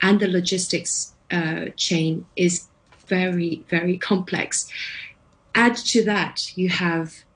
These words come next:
speculation on commodity and food prices. So, in effect, we are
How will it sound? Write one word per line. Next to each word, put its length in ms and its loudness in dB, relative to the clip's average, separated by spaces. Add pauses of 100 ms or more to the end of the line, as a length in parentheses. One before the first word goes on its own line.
(260)
speculation 800 0
on 100 0
commodity 580 2
and 120 -4
food 260 0
prices. 640 -8 (320)
So, 420 2 (380)
in 140 4
effect, 440 -2
we 220 -4
are 380 -4